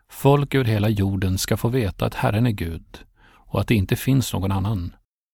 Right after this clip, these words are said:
Se till att ni alltid lever rätt inför Herren, vår Gud, och alltid följer hans lagar och befallningar, precis som ni gör idag. Sedan invigde kungen och folket templet genom att offra slaktoffer till Herren,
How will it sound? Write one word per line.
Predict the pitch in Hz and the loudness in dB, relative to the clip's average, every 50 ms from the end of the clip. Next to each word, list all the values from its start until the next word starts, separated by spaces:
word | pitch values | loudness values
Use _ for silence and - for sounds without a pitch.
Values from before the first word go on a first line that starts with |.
| _ _ - | _ _ -8
Se | - - 127 | -4 -2 -2
till | 113 - - 123 120 113 | -2 2 2 4 4 4
att | 104 - | 2 2
ni | - 117 | 2 2
alltid | 123 123 110 101 - 123 107 | 4 4 2 2 0 0 0
lever | 95 92 104 107 110 107 104 | 0 0 2 0 2 0 0
rätt | 98 98 107 113 - - - - | 0 0 0 -2 -2 -4 -4 -2
inför | 113 101 - - | -2 -2 -2 -2
Herren, | 101 98 123 104 90 92 98 104 | -2 0 0 0 0 -2 -2 -2
vår | 98 95 95 | -2 -2 -4
Gud, | 92 - - 85 87 87 - - - _ _ _ - - | -4 -6 -6 -8 -8 -10 -12 -16 -20 _ _ _ -20 -20
och | - - - - - - - - | -20 -20 -14 -6 -2 0 2 4
alltid | 67 127 104 - - - 131 113 | 4 2 2 0 0 -2 -2 -2
följer | - - 107 107 107 113 110 | -2 -2 0 0 2 2 0
hans | 101 98 101 101 - - | 0 0 0 -2 0 0
lagar | 127 117 104 98 95 104 | 2 2 2 2 0 0
och | 107 107 | 0 2
befallningar, | 120 120 - - 113 107 110 110 113 110 101 98 101 - _ _ - - - - | 0 0 2 2 0 0 0 0 0 -2 -2 -4 -6 -10 _ _ -20 -20 -18 -6
precis | - - 123 - - - 117 117 - | 0 2 2 2 2 0 0 0 0
som | - 107 104 | 0 0 2
ni | 101 104 | 2 2
gör | 104 104 101 95 | 2 0 0 -2
idag. | 90 95 101 - - - - _ _ _ _ _ _ _ _ _ _ _ _ _ _ _ _ | -2 -4 -4 -6 -8 -14 -18 _ _ _ _ _ _ _ _ _ _ _ _ _ _ _ _
Sedan | - - - 95 95 101 127 | -4 0 0 2 2 2 2
invigde | - 135 107 92 104 107 107 120 123 | 2 2 2 2 2 2 2 2 0
kungen | - - 107 107 110 110 110 113 117 | 0 0 0 2 2 2 2 2 2
och | - - 135 | 0 -2 -4
folket | - - 101 98 101 - 135 - - | 0 0 0 0 0 -4 -6 -6 -2
templet | - 101 95 95 - - - 107 104 - | -2 -2 -2 -2 -4 -4 -4 -4 -4 -2
genom | - 104 101 101 | -2 0 0 0
att | - | 0
offra | - - 110 - - - 107 101 | -2 -2 -4 -4 -6 -6 -4 -4
slaktoffer | - - - - - - - - 104 107 - - - - 117 | -4 -2 -2 -4 -4 -4 -6 -8 -6 -6 -6 -6 -6 -8 -6
till | - - 113 | -4 -2 -2
Herren, | 113 123 101 - 101 101 98 101 - | 0 0 -2 -2 -4 -6 -6 -8 -12